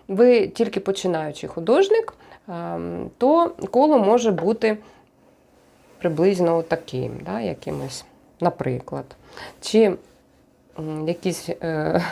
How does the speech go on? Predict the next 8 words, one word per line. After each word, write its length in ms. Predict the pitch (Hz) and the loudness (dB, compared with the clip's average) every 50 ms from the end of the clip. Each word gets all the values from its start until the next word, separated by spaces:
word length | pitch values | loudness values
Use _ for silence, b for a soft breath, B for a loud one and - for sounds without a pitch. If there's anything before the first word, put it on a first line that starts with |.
| B B | B B
<laughs> 180 | B B B | B B B
з 80 | - - | -12 -4
куточками. 800 | - - 254 - - 170 151 - - - - - 156 151 156 156 156 B B B B B B B B - | 2 2 2 4 4 4 4 4 2 -2 -6 -6 -4 -4 -6 -8 -10 B B B B B B B B -6
А, 220 | 170 170 170 170 | -4 -2 -2 -2
тож 340 | 165 - 240 247 240 - 208 - | 2 2 4 4 4 0 -4 -6
для 180 | 196 185 220 240 | -2 0 2 2
того, 380 | 233 - - 294 302 285 254 220 | 2 4 4 6 6 6 4 0
щ-, 220 | - - - - | -2 -6 -12 -16